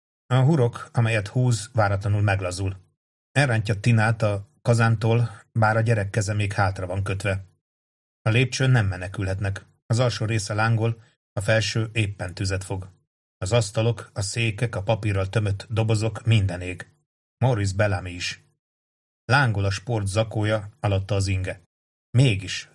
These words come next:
tovább túrja a mágiát, igyekszik megmenteni pár noteszt, amelyek még megmaradtak a kupac alján. Az ujjai elfeketednek. Noha őrítő fájdalmai lehetnek,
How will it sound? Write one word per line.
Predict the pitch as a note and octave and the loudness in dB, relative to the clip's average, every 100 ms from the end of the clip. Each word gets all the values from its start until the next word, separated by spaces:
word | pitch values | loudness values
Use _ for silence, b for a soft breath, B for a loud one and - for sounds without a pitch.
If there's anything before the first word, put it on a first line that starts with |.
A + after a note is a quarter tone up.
| _ | _
tovább | C#3 A#2+ E2+ - | 2 2 0 -4
túrja | G2+ F#2+ F#2+ | -8 -4 -2
a | |
mágiát, | F#2+ G2+ G2+ G2+ G2+ - - | 2 4 4 2 0 -2 -2
igyekszik | C3+ G2+ F#2+ G2 | 0 0 -2 -2
megmenteni | G#2 A2 F#2+ F2 F#2+ F#2 | 0 0 0 -6 -4 -4
pár | F#2+ G#2+ F#2+ | 2 2 2
noteszt, | G#2 G2+ G#2 - b b b _ | 0 -2 -4 -4 b b b _
amelyek | G#2 F#2+ G2 G2 | -2 2 2 2
még | G2 | 0
megmaradtak | G2+ G2+ F2 E2+ - F2+ | 2 0 -2 -8 -8 -6
a | G2 | -4
kupac | F#2+ F#2+ F#2+ | -4 -4 -2
alján. | F#2+ F#2 F#2 F2+ - _ _ _ _ _ _ _ _ _ | -2 -2 -2 -6 -16 _ _ _ _ _ _ _ _ _
Az | G#2+ B2 | -2 0
ujjai | B2+ G2 G2+ G2 | 2 2 0 0
elfeketednek. | A2+ G2+ F#2+ F#2 G2 G2 F#2 F#2+ F#2 - _ _ _ _ _ _ | 0 0 -2 -6 -8 -4 -4 -4 -8 -14 _ _ _ _ _ _
Noha | A#2+ A#2+ A2+ - | 4 4 2 2
őrítő | D#3 D3+ G2+ A#2 | 2 2 0 -2
fájdalmai | G2 C#3 A2+ G#2 G#2 | -2 -2 0 0 0
lehetnek, | G#2 A#2 A2 A#2 - | 2 2 2 -2 -4